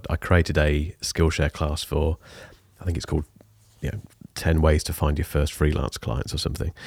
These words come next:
Um, it's not very good. I wouldn't, I wouldn't look, look for that one. Um, but the, um,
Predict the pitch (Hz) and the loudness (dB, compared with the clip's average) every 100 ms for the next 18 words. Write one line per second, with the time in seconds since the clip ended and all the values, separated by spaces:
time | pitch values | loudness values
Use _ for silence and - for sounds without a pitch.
0 | - - - - 73 76 82 - - - | -14 -14 -4 2 2 2 -2 -2 0 2
1 | 69 69 - - - 78 76 - 78 76 | 0 -2 -2 -4 -4 -2 -2 -2 0 0
2 | 76 - - 69 - - - 76 - - | -2 -4 -4 -6 -4 -8 -6 -8 -8 -14
3 | - - - 78 78 76 73 - - - | -14 -8 0 4 6 4 0 -4 0 2
4 | - - 87 87 87 82 82 80 78 | 2 2 4 6 8 8 6 4 0